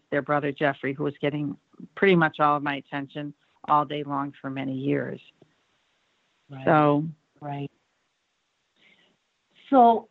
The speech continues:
Speaker 2: so for, for your kids, when they, when they were younger and you were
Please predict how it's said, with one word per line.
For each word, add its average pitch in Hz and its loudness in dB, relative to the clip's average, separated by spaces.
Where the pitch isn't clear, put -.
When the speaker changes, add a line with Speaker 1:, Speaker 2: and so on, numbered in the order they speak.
Speaker 2:
so 269 0
for, 311 0
for 311 -2
your 294 -6
kids, 190 -4
when 214 -2
they, 269 -6
when 214 -4
they 240 -4
were 233 -6
younger 180 -4
and 165 -2
you 180 -12
were 196 -10